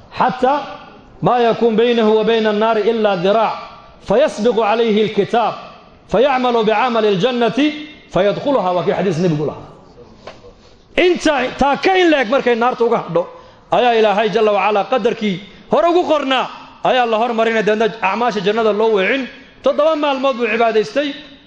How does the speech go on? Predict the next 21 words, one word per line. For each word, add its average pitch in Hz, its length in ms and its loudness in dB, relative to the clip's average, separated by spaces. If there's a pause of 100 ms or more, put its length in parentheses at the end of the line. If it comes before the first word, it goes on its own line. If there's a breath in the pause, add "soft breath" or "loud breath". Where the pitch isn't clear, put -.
sidaa 247 320 0
baa 233 100 0
la 220 140 -2
rajin 208 240 0
Ilaahay 202 260 0
janno 185 160 -2
inuu 175 140 0
ku 165 100 -2
geliyo, 147 260 2
laanna 202 220 2
khaatimad 202 340 0
baa 208 80 2
Ilaahay 185 180 2
u 165 40 2
hagaajiyey. 147 360 -4 (1900)
Xusnul 156 300 0
khaatima 202 400 0
waa 190 120 0
shay 208 200 0
qaali 233 300 0
ah. 147 100 -6